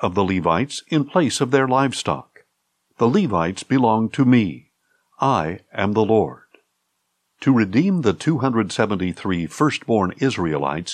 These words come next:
who outnumber the Levites, you are to collect five shekels for each one,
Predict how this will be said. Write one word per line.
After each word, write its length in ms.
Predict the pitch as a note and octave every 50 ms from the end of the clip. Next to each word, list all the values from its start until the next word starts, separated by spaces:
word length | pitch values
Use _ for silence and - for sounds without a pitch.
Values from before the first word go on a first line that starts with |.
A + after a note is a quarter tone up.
| -
who 160 | - B2 A#2+ -
outnumber 540 | A2+ G#2+ B2 - - A2 D#3 F#3 C#3+ G#2+
the 140 | F2+ E2 E2+ D#2+ G#2
Levites, 600 | C3 A2+ - E2 C#2+ C2 C2 - - - - - _ _ _ _ _ _ _ _
you 180 | - C#3 F#3 G3+
are 100 | G3+ F#3+ - -
to 80 | E3+
collect 400 | D3 - B2 G2 F2+ F2 F2+ -
five 440 | - - - - C3+ E3 F#3 F#3 E3
shekels 500 | - - - D#3+ B2+ - G2 F2+ F#2 G2
for 240 | - - B2 B2 -
each 260 | - D3 D#3 - -
one, 440 | - C#3 C#3 B2+ F#2+ C2+ B1+ A#1+ -